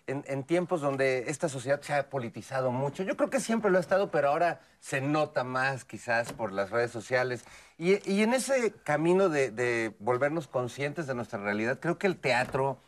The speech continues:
y el cine, Juan Carlos, han tenido un papel, creo que más importante incluso que los periódicos y los noticieros de la televisión. ¿Cómo ves esto?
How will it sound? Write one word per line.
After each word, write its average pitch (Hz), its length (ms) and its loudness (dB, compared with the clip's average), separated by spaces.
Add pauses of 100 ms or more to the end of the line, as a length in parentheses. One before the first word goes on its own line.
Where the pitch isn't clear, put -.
(200)
y 110 100 -2
el 117 120 0
cine, 139 500 0
Juan 135 160 -2
Carlos, 143 280 0
han 170 80 -2
tenido 175 220 2
un 175 80 0
papel, 151 420 0 (680)
creo - 160 2
que 190 120 0
más 180 180 2
importante 185 440 0
incluso 160 260 -6
que 139 100 -4
los 120 120 -6
periódicos 123 720 0
y 147 60 0
los 113 160 -2
noticieros 120 560 0
de 104 80 -4
la 95 100 -2
televisión. 95 540 -6
¿Cómo 202 320 0
ves 170 200 2
esto? 135 300 -8